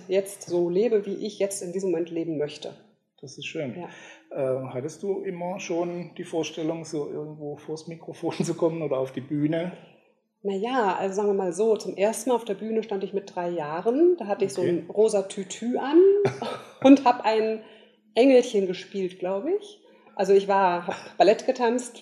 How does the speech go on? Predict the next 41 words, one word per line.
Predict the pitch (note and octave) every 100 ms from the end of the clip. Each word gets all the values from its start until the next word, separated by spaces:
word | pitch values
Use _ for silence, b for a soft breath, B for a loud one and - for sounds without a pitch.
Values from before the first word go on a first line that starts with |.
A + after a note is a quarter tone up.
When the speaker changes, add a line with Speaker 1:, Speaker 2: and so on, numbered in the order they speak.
| -
Speaker 1:
von | G3 G3
Speaker 2:
Mhm. | -
Speaker 1:
Kindheit | A3 G#3+ G#3 -
an | F#3+ G#3+ G3+
und | F#3+ F3+
ich | -
fand's | F3 -
immer | G3
großartig, | F3 E3+ G3+ - F3+ F3 F#3 E3+
auf | -
einer | F3
Bühne | D#3+ F#3+ A#3+ A3+
zu | G3+
stehen | G3 - G3 G3 F#3
und |
das | E3+ F3
Licht | F#3 - - -
und | F3
all | - E3+
die | F3
Menschen, | F3 G#3 A3 - G#3+
das | F3+ -
fand | F3+
ich | -
immer | G3 G3
toll. | - G3 G3 G3 B B B B _
Aber | G3 G3
es | G3 G3
war | G3
doch | G3 G3
sehr | - G3
schnell | G3 G3 G3
klar, | - G3 F#3+
dass | F3
es | F3 G#3
nicht | A3+ -
in | G3 G3 G3 G3 F#3+
Ballettschuhen | F3+ G#3+ - B3+ B3
<laughs> |
passieren | A#3+ B3+ - C4 C4 B3+ B3
wird. | D4 D4